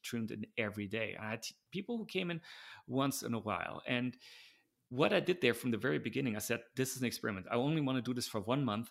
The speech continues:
and then it's over." But at the end of the month,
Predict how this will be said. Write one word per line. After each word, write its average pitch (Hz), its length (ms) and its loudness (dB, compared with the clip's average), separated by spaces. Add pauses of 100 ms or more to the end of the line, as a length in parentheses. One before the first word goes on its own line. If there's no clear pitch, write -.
(120)
and 104 100 -2
then 107 120 2
it's - 280 -4
over." 104 340 -2 (760)
But 123 300 4 (360)
at 120 160 -2
the 123 180 4
end 76 440 -2
of - 180 -4
the 110 80 0
month, 117 400 0